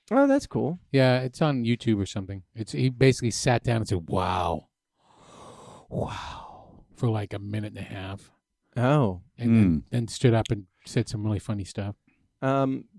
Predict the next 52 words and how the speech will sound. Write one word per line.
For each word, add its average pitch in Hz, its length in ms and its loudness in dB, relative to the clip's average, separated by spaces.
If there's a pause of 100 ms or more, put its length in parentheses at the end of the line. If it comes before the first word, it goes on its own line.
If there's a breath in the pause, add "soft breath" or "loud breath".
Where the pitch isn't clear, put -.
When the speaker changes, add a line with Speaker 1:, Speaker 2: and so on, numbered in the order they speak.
(120)
Speaker 1:
do 151 100 -2
you 156 920 4
still 151 240 -2
watch 120 380 -2
ted 180 200 0
Talks? - 580 -4
Speaker 2:
No, 127 280 8
I 139 100 4
haven't 165 260 0
watched 131 300 -2
in - 20 0
a 127 40 0
long 120 60 -2
time. 131 180 -2
No, 131 80 -2
I, 135 280 -2
it's - 180 -20
not 147 120 -2
that 139 100 0
I, 120 180 0
I, 113 260 -6
I - 0 - (160)
avoid 101 400 -2
them, 95 280 -12
avoid 104 300 -2
Speaker 1:
Yeah, 127 80 0
Speaker 2:
them, 92 160 -10
Speaker 1:
there's 147 140 6
Speaker 2:
but - 40 -2
Speaker 1:
just - 220 0
so 156 180 8
much 127 240 -4
content 127 420 -2
out - 140 -14
there. 202 120 0
Speaker 2:
Yeah. 120 140 0 (100)
Speaker 1:
That's 127 200 2
the - 100 -6
thing. 113 300 -6 (120)
It's - 200 -18
crazy. 107 280 -4
Speaker 2:
I - 20 -2
mean, 147 180 0
I 151 100 0
just 151 220 -6
have, 127 180 0
like, 117 240 -10
I 117 240 -10
just 123 280 -8
listening 131 340 -2
to 117 140 -4
the, 107 220 0